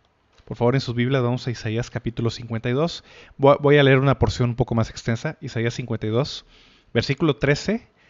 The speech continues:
y voy a terminar hasta el final del capítulo cincuenta y tres. Isaías cincuenta y dos, trece. Oigan esto: "Mi siervo prosperará, será enaltecido,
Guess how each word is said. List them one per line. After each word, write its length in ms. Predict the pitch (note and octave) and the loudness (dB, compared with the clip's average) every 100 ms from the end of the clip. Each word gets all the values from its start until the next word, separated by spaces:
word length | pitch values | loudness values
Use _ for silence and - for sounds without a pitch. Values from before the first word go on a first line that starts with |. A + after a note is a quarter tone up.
| _ _ | _ _
y 300 | D#3 F#3 G#3+ _ - | -4 -2 -4 _ -20
voy 260 | D3 C3+ D3 | -4 0 2
a 80 | D#3 | 2
terminar 440 | C3 B2 B2+ D#3 | 0 0 0 0
hasta 160 | - B2 | -2 -4
el 80 | - | -4
final 260 | G#2+ G#2+ | -2 0
del 140 | A#2+ - | 0 -4
capítulo 400 | - G#2+ A2 G#2 | -6 -4 -2 -2
cincuenta 420 | A2+ G#2+ G2 G2 | -6 -8 -10 -10
y 60 | |
tres. 500 | - - - - - _ _ _ _ _ _ _ _ _ _ _ _ _ _ _ _ _ _ _ _ _ _ - | -14 -16 -16 -16 -20 _ _ _ _ _ _ _ _ _ _ _ _ _ _ _ _ _ _ _ _ _ _ -8
Isaías 320 | A#2+ A2+ B2+ | 2 2 2
cincuenta 420 | C3+ B2 A2 G#2 | -2 0 0 2
y 40 | |
dos, 200 | G2+ G2+ | 2 0
trece. 400 | - G2 - - - _ _ _ _ _ _ _ _ _ _ _ _ _ _ _ _ _ _ _ _ _ _ _ _ _ _ | -2 -8 -10 -14 -20 _ _ _ _ _ _ _ _ _ _ _ _ _ _ _ _ _ _ _ _ _ _ _ _ _ _
Oigan 320 | A#2+ C3 B2+ | 4 4 4
esto: 320 | G#2+ - - - _ _ _ _ _ _ - | 0 -4 -12 -14 _ _ _ _ _ _ -4
"Mi 80 | A#2+ | -4
siervo 400 | - C3 C3+ D3 | 4 4 6 2
prosperará, 760 | B2+ A#2 - G#2+ G#2+ C#3+ F#3 _ _ _ _ _ - | 2 0 0 2 2 2 -2 _ _ _ _ _ -12
será 300 | - A#2+ C3+ | 2 4 6
enaltecido, 760 | D#3 C3 A#2 - C3 C3+ C#3 | 4 2 0 0 2 2 0